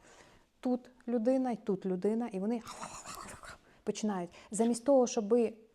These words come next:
розуміти, що є проблема там в стосунках, і нам треба об'єднатися для того, щоби проти цієї проблеми і щоб її вирішити, то люди просто починають боротися один з одним. І таким чином ця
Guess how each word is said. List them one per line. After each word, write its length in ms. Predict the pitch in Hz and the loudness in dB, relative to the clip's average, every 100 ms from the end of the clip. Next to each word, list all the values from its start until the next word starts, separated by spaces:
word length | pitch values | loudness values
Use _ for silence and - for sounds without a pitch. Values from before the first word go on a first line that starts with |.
| _ | _
розуміти, 500 | 233 233 240 262 262 | 2 4 6 4 2
що 160 | - 208 | -4 -2
є 140 | 220 | 0
проблема 680 | 262 240 202 190 180 180 233 - _ _ | 2 2 2 0 0 -4 -8 -12 _ _
там 160 | 180 | -8
в 80 | 175 | -8
стосунках, 640 | - 240 - 226 226 269 302 _ _ - | -6 -6 -2 -2 -2 -6 -8 _ _ 2
і 80 | |
нам 260 | 247 269 269 | 4 4 2
треба 280 | 233 208 190 - | 2 0 0 4
об'єднатися 960 | 254 226 247 208 214 180 220 214 262 | 4 6 2 2 2 0 -2 -4 -6
для 160 | 247 190 | -4 -2
того, 200 | 220 220 | 0 -2
щоби 360 | - 190 190 | -4 -4 -4
проти 400 | 190 - 202 196 190 - | -6 -2 -2 -2 -8 -10
цієї 280 | 196 190 | -6 -4
проблеми 480 | 185 185 190 190 196 | -4 -4 -4 -2 -4
і 40 | 185 | -6
щоб 220 | - 185 | -6 -4
її 140 | 190 | -2
вирішити, 640 | 185 180 180 - 240 285 330 - - _ _ | 0 0 0 -6 -4 -4 -4 -12 -20 _ _
то 100 | 254 | 4
люди 360 | 339 403 349 339 - _ _ _ | 6 6 4 2 -10 _ _ _
просто 300 | - 302 - | 2 2 2
починають 420 | 214 196 226 240 185 | -4 -2 -2 -2 0
боротися 440 | 196 247 - 196 | 0 0 -2 -4
один 240 | 185 214 | -2 0
з 100 | 196 | 0
одним. 320 | 190 175 175 175 - | 0 -2 -4 -6 -4
І 60 | |
таким 380 | 214 254 254 208 | 0 0 2 0
чином 520 | 214 196 175 196 285 - - | 0 -2 0 -2 -4 -8 -6
ця 360 | 240 226 196 | -2 0 -2